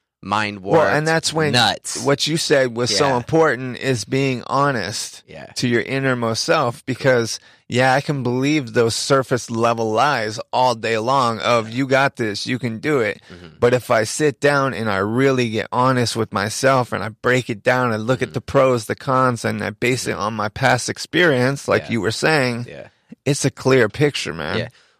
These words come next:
Speaker 1: Well, it ends up kinda being a double-edged sword, because on one hand, I was, I was very relieved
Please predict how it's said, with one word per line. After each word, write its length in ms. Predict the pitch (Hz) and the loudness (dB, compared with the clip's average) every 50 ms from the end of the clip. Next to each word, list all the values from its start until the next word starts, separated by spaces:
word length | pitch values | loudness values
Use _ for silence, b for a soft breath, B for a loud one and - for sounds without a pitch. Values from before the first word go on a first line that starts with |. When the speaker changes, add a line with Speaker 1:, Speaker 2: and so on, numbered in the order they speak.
| b | b
Speaker 1:
Well, 160 | - 127 139 147 | 2 4 4 4
it 260 | 120 82 117 131 135 | 4 2 0 0 0
ends 180 | 151 156 156 | 0 0 0
up 160 | 156 165 - - | 0 0 0 0
kinda 240 | 139 143 135 135 | -2 0 0 0
being 220 | 120 123 131 131 120 | 0 0 0 0 -2
a 80 | 110 | -2
double-edged 540 | 98 98 107 113 110 117 113 110 107 98 82 - | 0 0 0 2 2 0 2 2 2 2 0 -4
sword, 480 | - - - 117 104 98 90 80 78 - _ _ _ _ | -4 -2 0 2 4 4 2 0 -2 -8 _ _ _ _
because 320 | - 117 - 147 135 117 | -8 -6 -4 -4 -2 0
on 180 | 131 120 107 104 | 0 0 0 0
one 240 | 98 113 143 160 160 | 2 2 2 2 0
hand, 400 | 143 143 127 120 117 117 117 113 - | 0 -2 0 0 2 0 0 -2 -2
I 120 | - 110 113 | -2 -2 -2
was, 220 | 104 113 - - - | -2 -4 -6 -6 -2
I 120 | - 113 113 | 0 0 0
was 180 | 107 107 98 | 0 -2 -4
very 260 | 95 104 120 131 127 123 | -2 0 2 2 2 0
relieved 720 | 101 104 92 87 95 117 127 113 87 78 - - - - | -2 -4 -4 -4 -4 -4 -4 -6 -6 -8 -12 -18 -20 -20